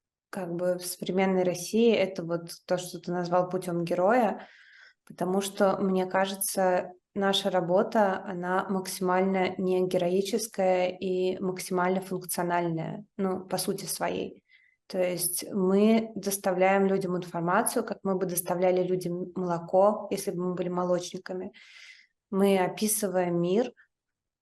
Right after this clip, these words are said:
как он есть. По крайней мере, мы стараемся описывать мир, как он есть.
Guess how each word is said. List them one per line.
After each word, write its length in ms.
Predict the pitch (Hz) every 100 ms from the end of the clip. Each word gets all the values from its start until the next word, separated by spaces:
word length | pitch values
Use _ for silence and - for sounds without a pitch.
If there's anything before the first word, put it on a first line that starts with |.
| _ _ _ _ _ _ _ _ _ _ _ _ _ _ _ -
как 200 | - -
он 100 | 214
есть. 480 | 214 226 185 - - -
По 80 | 214
крайней 220 | 196 196
мере, 140 | 202
мы 80 | 196
стараемся 560 | 196 202 208 196 180 185
описывать 440 | - 180 - 160
мир, 180 | 202 226
как 220 | 202 185
он 80 | 180
есть. 440 | 180 185 175 -